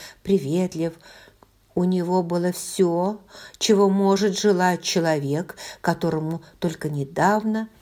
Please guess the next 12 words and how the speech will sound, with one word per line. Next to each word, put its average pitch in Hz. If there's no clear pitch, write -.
перевалило 139
за 185
сорок. 202
Барлетт 180
и 170
его 165
жена 185
были 202
известными 147
людьми 143
в 175
берлингтонском 143